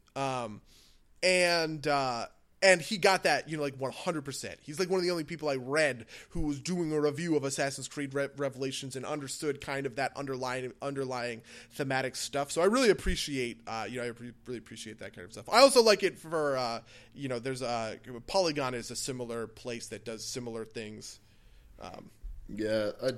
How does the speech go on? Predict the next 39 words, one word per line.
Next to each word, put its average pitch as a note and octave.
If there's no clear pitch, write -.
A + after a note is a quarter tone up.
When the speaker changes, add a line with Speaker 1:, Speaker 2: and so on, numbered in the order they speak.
Speaker 2:
you A2
know, F#2+
I, A2
I, G#2+
I -
usually G#2+
don't G#2
like, F2+
say, E2+
Arthur G2
Gies F#2+
from F#2+
Polygon, F2+
but, F2+
you D#2+
know, E2+
that F#2+
won't A2+
st-, -
Speaker 1:
Yeah, -
I -
Speaker 2:
because D3+
Speaker 1:
like -
him D#3
a D3+
Speaker 2:
Polygon B2
Speaker 1:
lot. -
I B2
think A#2+
he's A#2+
pretty A#2+
stupid A#2
<laughs> -
overall, G3
but -
Speaker 2:
<coughs> -
Oh, A#2
no, A#2+
I, A#2